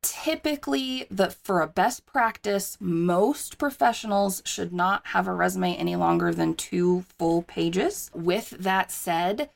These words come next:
if you have less experience, for instance, if you're, you know, entry level or a new grad, or if you have less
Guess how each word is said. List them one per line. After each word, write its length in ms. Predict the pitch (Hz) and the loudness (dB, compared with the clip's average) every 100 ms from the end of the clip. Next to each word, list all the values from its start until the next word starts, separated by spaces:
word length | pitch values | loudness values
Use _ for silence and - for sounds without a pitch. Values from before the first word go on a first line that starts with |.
| _ - | _ -2
if 220 | 190 - | -2 0
you 140 | 202 | 2
have 640 | 196 - 175 170 170 165 - _ - | 2 0 0 2 2 0 -10 _ -8
less 640 | 160 156 160 160 247 - - | -4 0 2 0 -2 -6 -6
experience, 1200 | 247 - - - 190 214 277 359 415 - - - | -6 -6 -10 -4 -2 0 2 0 0 -10 -10 -10
for 180 | - 190 | -6 -2
instance, 400 | 160 170 170 175 | 0 0 0 -2
if 140 | 165 - | -2 -2
you're, 440 | 160 151 151 147 - | 0 2 2 0 -2
you 140 | 147 | -2
know, 280 | 135 123 - _ | 0 0 -2 _
entry 320 | 226 240 233 | -4 -2 -2
level 360 | 202 190 185 175 | 2 2 2 2
or 100 | 156 | 2
a 60 | 156 | 0
new 180 | 147 139 | 0 0
grad, 560 | 269 311 277 277 254 - | 0 0 2 0 -2 -2
or 680 | 285 359 254 202 170 180 - _ - | 2 2 2 0 0 -2 -4 _ -2
if 160 | 208 | 0
you 140 | 226 226 | 0 -2
have 260 | 202 202 | 0 0
less 720 | 196 175 185 185 - - - | 0 2 2 2 0 -8 -10